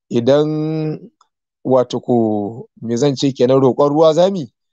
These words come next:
sai a ce musulmi ya zo ya sallar roƙon ruwa misali. Duk dai abin da ya shafi addini, musulmi shi ya mana gaba. Amma abin da ya shafi jagoranci na al'umma a tsarin demokuraɗiyya da aka ce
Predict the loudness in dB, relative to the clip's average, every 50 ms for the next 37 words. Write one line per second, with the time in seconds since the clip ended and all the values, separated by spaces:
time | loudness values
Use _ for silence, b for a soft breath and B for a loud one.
0 | _ _ _ _ -8 -2 0 0 0 0 -2 -4 -6 -6 -6 -8 -8 -8 -6 -4
1 | -2 -2 -2 -2 -2 -2 -2 0 0 0 2 2 0 0 -2 -4 -6 -4 -2 -2
2 | 0 0 0 0 0 -2 -4 -8 -6 -4 -4 -4 -6 -8 _ _ _ _ _ _
3 | _ _ _ _ _ _ _ _ _ -4 -2 0 2 2 2 2 0 -2 -6 -6
4 | -6 -6 -6 -4 -2 -2 -2 0 0 2 2 2 2 0 -2 -4 -8 -10 -8 -4
5 | -4 -2 -2 -2 -2 -4 -4 -2 -2 0 0 0 -2 -4 -4 -6 -8 -12 -14 -16
6 | -16 -18 _ _ _ _ _ _ _ _ _ _ _ _ _ _ _ _ _ _
7 | _ _ _ _ _ _ _ _ _ -2 -2 -2 -2 -2 0 0 0 2 2 0
8 | 0 0 -2 -4 -4 -2 0 2 2 2 2 2 2 2 0 0 -4 -4 -4 0
9 | 2 2 2 2 0 -2 -2 -2 0 0 -2 -4 -6 -6 -4 -2 -2 -2 -2 -2
10 | -4 -4 -4 -4 -4 -2 -2 -2 -4 -4 -6 -8 -6 -2 0 2 2 2 2 -2
11 | -4 -6 -8 -8 -8 -8 -6 -6 -4 -6 -6 -4 0 2 2 2 2 0 -2 -2
12 | -2 -2 -4 -6 -4 -2 0 0 0 -2 -4